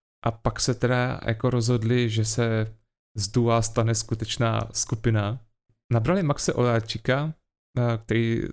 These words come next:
zastal post basáka a jako poslední se přidal James Krivčenia. <laughs>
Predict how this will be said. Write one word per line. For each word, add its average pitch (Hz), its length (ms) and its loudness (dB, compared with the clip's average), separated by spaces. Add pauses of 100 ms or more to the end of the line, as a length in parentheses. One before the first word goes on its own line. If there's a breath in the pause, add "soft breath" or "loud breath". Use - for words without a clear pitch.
zastal 110 420 0
post - 580 -4
basáka 135 720 -2 (840)
a 110 380 2 (480)
jako 117 180 0
poslední 117 500 0
se - 160 0
přidal 113 440 0 (120)
James 117 400 2 (840)
Krivčenia. 127 1120 2
<laughs> - 40 -20